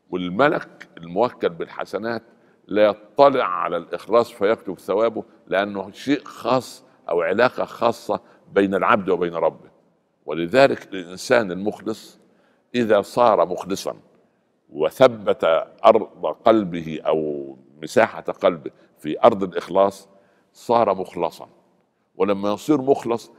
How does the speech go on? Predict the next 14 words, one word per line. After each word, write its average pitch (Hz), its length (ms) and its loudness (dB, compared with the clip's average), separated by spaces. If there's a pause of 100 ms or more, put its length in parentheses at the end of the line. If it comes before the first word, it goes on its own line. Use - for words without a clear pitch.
(200)
الشيطان 107 720 -2
لا 110 180 0
يستطيع 104 500 -6 (360)
أن 92 80 -14
يقترب 92 360 -2
منه. 82 260 -10 (540)
قال: 87 160 -2
"إلا 92 320 -4
عبادك 98 440 -2
منهم 98 360 -6 (360)
المخلصين". 82 800 -8 (220)
طيب، 135 200 -2 (960)
أولا 135 400 2
أنا 135 280 -4